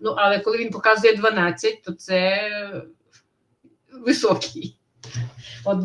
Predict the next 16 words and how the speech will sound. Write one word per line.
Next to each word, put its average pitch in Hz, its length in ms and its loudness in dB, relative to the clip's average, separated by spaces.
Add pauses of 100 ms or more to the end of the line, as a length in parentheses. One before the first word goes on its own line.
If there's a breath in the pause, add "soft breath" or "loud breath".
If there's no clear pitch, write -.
навіть 247 260 4
сім, 190 400 4
але 185 220 2
це 214 140 2
вже 214 100 -2
після 220 540 2
десяти, 220 440 0
дванадцяти, 226 600 0
сім — 277 300 0
це 185 100 -6
вже 196 160 -4
прекрасно, 180 560 -2
я 190 120 0
вже 180 140 -4
дуже 175 260 -4
щаслива. 165 580 -6